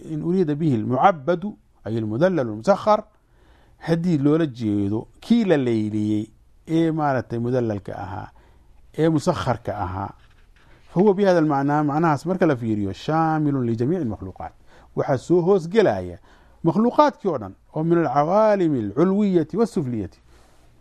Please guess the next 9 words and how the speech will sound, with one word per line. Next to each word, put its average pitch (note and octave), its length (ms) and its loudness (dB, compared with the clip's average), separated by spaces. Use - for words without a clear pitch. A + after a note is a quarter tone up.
caalamyada C#3+ 560 2
kuwooda D3 400 2
sarreeyey E3+ 480 2
iyo F3+ 100 -2
kuwooda D3 280 2
hooseeyey, F#2+ 460 -10
من F3+ 200 4
عاقل F3 640 2
leh, G#2+ 100 0